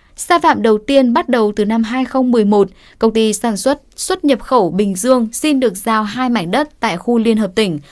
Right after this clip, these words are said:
gồm bốn mươi ba hecta đất khu dân cư Tân Phú và một trăm bốn mươi lăm hecta để xây sân gôn nghỉ dưỡng. Sau đó hồ sơ đến cơ quan thuế và bị cáo Lê Văn Trang, nguyên cục trưởng cục thuế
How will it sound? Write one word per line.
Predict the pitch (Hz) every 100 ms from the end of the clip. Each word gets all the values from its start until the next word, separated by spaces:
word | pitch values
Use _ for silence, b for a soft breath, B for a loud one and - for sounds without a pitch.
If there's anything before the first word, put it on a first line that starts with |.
| b b
gồm | 196
bốn | 185
mươi | 196
ba | 226
hecta | 220 285 285 214
đất | 220 330
khu | - 247
dân | 233 220
cư | 233 214
Tân | 233 226
Phú | - 196 220 - B B
và | 226 240
một | 247 240
trăm | 285 269
bốn | 226
mươi | 247
lăm | 262 254
hecta | 262 302 - 240 220
để | 175
xây | 208 196
sân | 208 196
gôn | 202 202
nghỉ | 190 170
dưỡng. | 156 190 220 302 B B B
Sau | - 294
đó | 294
hồ | 330 269
sơ | 233 254 240
đến | 202 190 190
cơ | 233
quan | 226 214
thuế | 214 196 196 254 B B
và | 220
bị | 220
cáo | - 196 190
Lê | 233 233
Văn | 226 220
Trang, | - 247 220 196 B B B
nguyên | 320 294
cục | 247
trưởng | - 240 185
cục | 190 185
thuế | 196 180